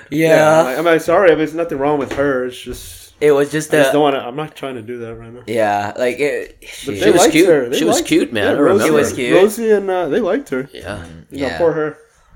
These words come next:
Speaker 1: Yeah. I hope, I hope she's in a better place.
Speaker 3: Oh,
Speaker 2: Oh,
Speaker 3: man.
Speaker 2: no, no. Overall, I do
Speaker 1: Yeah.
Speaker 2: too. It's
Speaker 3: Speaking of
Speaker 2: just
Speaker 3: Rosie and, uh, Shinobu, that's another example of, like, just being in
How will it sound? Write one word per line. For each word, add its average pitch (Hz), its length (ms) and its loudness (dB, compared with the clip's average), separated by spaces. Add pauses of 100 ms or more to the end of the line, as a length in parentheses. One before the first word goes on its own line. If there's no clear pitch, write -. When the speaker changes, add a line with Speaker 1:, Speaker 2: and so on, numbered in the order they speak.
(440)
Speaker 1:
Yeah. 82 380 -10
I 139 80 0
hope, 165 220 -2
I 131 40 -2
hope 139 160 0
she's 110 160 -16
in 95 80 -12
a 90 60 -14
better 90 180 -10
place. - 520 -18
Speaker 3:
Oh, 127 60 -6
Speaker 2:
Oh, - 20 -4
Speaker 3:
man. 226 140 2
Speaker 2:
no, 165 140 6
no. 147 200 4
Overall, 139 480 2
I 131 80 -4
do 127 160 -8
Speaker 1:
Yeah. 127 80 -6
Speaker 2:
too. 127 320 -12
It's - 100 -12
Speaker 3:
Speaking 139 260 -4
of 98 60 -2
Speaker 2:
just 87 80 -8
Speaker 3:
Rosie 104 500 -2
and, 90 300 -4
uh, 85 400 -8
Shinobu, 98 500 -6
that's 107 160 -4
another 98 280 -4
example 90 520 -8
of, 85 140 -10
like, 85 240 -8
just - 260 -16
being 98 300 -4
in 87 300 -10